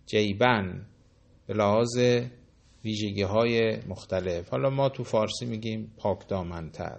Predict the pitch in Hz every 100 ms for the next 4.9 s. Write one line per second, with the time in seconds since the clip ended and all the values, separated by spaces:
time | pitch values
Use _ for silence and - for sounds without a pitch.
0 | - - 170 165 - 135 90 92 92 98
1 | - - 117 - _ _ _ 185 185 160
2 | 135 120 143 151 113 98 - 90 78 139
3 | 139 143 131 165 170 - - _ _ _
4 | _ - 120 120 143 135 123 120 117